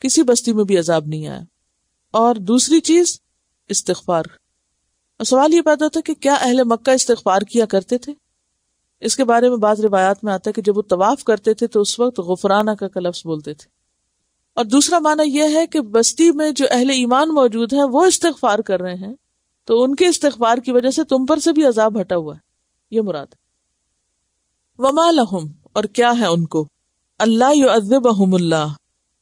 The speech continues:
कि ना अजाब दे उनको अल्लाह। यानी क्या उज़र है, ये क्या बात है कि उनको अजाब नहीं दे रहा अल्लाह।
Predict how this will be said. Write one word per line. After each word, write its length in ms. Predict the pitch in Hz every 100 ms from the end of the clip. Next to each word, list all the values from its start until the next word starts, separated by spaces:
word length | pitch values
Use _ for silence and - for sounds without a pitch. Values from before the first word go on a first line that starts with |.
| -
कि 100 | 247
ना 120 | 285
अजाब 440 | 247 240 233 220
दे 120 | 196
उनको 300 | 208 196 185
अल्लाह। 340 | 185 160 160 147 _ _ _ _ _ _ _ _ _ _ _
यानी 180 | 214 233
क्या 240 | 233 285
उज़र 280 | 247 208 220
है, 220 | 190 220 247
ये 120 | 247
क्या 260 | 247 269
बात 340 | 247 208 208 208
है 260 | 196 196 294 _ _ _ _ -
कि 80 |
उनको 220 | 214 220 233
अजाब 360 | 196 202 208
नहीं 280 | 196 196 247
दे 160 | 208 185
रहा 260 | 180 185
अल्लाह। 400 | 170 165 170 160